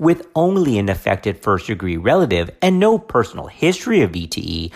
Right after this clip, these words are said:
only has a slightly higher risk of V T E during pregnancy at about fifteen per one thousand deliveries.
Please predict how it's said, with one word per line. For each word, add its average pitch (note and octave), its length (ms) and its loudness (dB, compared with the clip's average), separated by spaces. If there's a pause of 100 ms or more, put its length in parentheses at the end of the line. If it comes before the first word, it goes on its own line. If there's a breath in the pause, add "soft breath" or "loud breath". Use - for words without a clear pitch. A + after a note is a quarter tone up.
(300 loud breath)
only F#3 460 2
has C#3+ 200 2
a D3+ 140 2
slightly A#3+ 720 -2
higher F3 480 2
risk G2+ 340 0
of B2 120 0
V G2+ 180 -4
T - 160 -8
E F2+ 360 -6 (120)
during B2 320 0
pregnancy F3+ 680 -2 (260 loud breath)
at B3 140 2
about F3+ 480 0
fifteen E3+ 800 0
per - 220 0
one F#2+ 280 0
thousand E2+ 420 0
deliveries. E2 680 -4